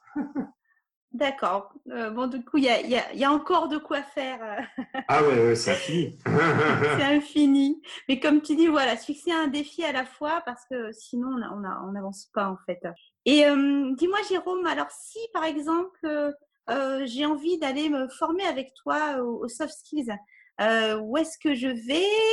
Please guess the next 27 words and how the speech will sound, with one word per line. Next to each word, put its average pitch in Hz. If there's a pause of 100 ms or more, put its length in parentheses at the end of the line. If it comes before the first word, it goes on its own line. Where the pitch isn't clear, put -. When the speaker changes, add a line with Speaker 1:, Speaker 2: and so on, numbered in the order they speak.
(260)
Speaker 2:
et, 262
euh, 240 (400)
et, 240
et 240
comment, 320
comment 311
se 320
présente 269
ce 262
programme 262
soft 240
skills 226
du 208
coup ? - (800)
Speaker 1:
Oui, 190
alors, 139
euh, 127
bah, 139
ça -
va 143
être 147
sur 143
jérôme 139
tiret 135
waro 120
point 131
com. 208